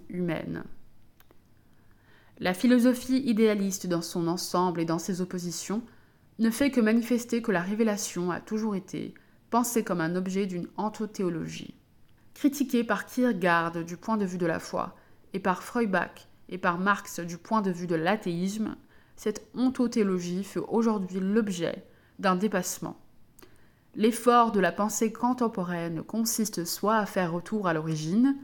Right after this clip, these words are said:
c'est-à-dire à penser non la révélation mais dans la révélation, philosophie existentielle, soit à rappeler que la révélation est toujours la révélation d'un autrui.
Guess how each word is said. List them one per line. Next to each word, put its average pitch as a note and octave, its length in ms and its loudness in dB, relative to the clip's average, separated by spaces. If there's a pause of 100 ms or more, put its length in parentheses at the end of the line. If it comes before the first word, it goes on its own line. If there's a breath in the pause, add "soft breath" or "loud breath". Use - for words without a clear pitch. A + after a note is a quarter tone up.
(180 loud breath)
c'est-à-dire A3 640 4
à E3+ 80 4
penser A3 360 0
non G#3 260 4
la F#3+ 120 2
révélation F#3 580 0
mais F3 200 0
dans E3 160 2
la E3 100 4
révélation, E3 640 -4 (400)
philosophie G3+ 720 0
existentielle, F#3 920 -4 (320 soft breath)
soit E3+ 540 -2 (340 loud breath)
à F3+ 140 6
rappeler G#3 460 2
que A3 100 0
la D#3+ 100 2
révélation F#3 640 0
est E3 120 -4
toujours F#3+ 480 -2
la D#3 100 -2
révélation F3+ 600 0
d'un D#3 240 -2
autrui. F3+ 420 -6